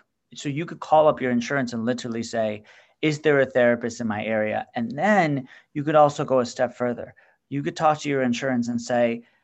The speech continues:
you know, "I'm looking for a therapist for my mom. She's coming from Ecuador. She only speaks Spanish.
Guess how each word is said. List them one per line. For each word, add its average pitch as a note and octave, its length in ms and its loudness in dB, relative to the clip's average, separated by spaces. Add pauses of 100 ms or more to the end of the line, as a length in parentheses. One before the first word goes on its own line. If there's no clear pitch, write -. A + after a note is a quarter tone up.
(220)
you C#3 80 -4
know, B2+ 80 2
"I'm B2 120 2
looking C3+ 220 -4
for C3+ 100 -8
a - 20 -6
therapist B2 420 -4
for B2 120 -12
my A#2 140 -4
mom. A2+ 400 -4 (340)
She's - 240 -10
coming B2+ 300 -4
from B2 180 -4
Ecuador. B2 600 -2 (100)
She - 180 -10
only A#2 180 0
speaks A#2+ 320 -6
Spanish. A#2+ 640 -4